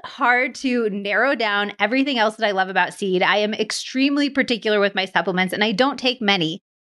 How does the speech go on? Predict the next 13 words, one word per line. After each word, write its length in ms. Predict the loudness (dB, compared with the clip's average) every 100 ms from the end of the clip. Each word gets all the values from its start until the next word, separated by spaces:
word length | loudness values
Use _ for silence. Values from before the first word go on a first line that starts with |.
| 0
but 160 | 0
Seed 180 | 2 0
is 140 | 0 -2
just 180 | -6
stellar 540 | -8 -8 -2 0 0 0
across 500 | -2 -2 0 0 -2
the 100 | -4
board. 440 | -2 0 0 -2 -6 _ _ _ _ -4
It's 160 | -4 0
been 200 | -2 0
tested 520 | 0 -2 -2 -2 -2
and 200 | -2 -4
tested 460 | -2 -2 0 -2 0